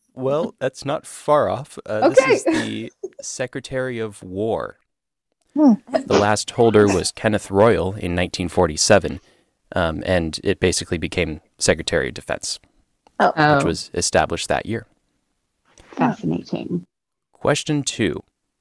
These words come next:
Speaker 1: Because of its dry climate and fresh mountain air, what city, the second most populous in its state, became a destination for people seeking treatment for tuberculosis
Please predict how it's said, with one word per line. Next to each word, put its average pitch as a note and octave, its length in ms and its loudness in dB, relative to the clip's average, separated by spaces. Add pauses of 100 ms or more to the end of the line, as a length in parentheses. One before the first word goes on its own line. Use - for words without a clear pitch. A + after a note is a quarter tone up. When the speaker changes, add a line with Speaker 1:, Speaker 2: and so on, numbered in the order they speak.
(680)
Speaker 1:
Because C#3 340 -2
of E3 80 -6
its C3 200 -4
dry G2+ 420 2
climate A#2 640 -2
and F#2 240 -8
fresh - 420 0
mountain G2+ 400 2
air, F#2+ 380 -4 (340)
what F#2+ 320 -2
city, F#2+ 520 -4 (480)
the F2 80 -8
second G#2+ 400 -2
most G#2+ 220 -2
populous G2+ 640 0
in G2 100 -4
its F2 160 -6
state, - 520 -2 (640)
became A2+ 340 -6
a G2 80 0
destination B2 880 0
for - 180 -8
people A2 300 -6
seeking G#2+ 400 -4
treatment C3 400 -4
for - 160 -2
tuberculosis G#2 1160 0